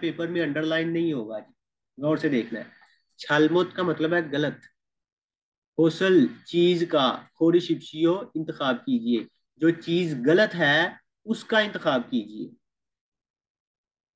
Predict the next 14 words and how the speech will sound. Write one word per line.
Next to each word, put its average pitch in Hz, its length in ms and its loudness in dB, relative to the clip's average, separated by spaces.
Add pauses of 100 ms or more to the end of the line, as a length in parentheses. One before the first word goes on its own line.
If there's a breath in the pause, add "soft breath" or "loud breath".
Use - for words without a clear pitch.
(600)
तो 156 300 6
पहले 175 280 2
ऑप्शन 202 240 -2
में 202 80 -6
लिखा 190 180 -4
जी 202 140 -6
हवाजंगशिल 160 800 2
वॉशरूम, 143 480 0
क्या - 480 -8
ये 175 120 2
वॉशरूम 165 380 -2
की 226 120 -6
फोटो 190 280 -6
है? 190 120 -8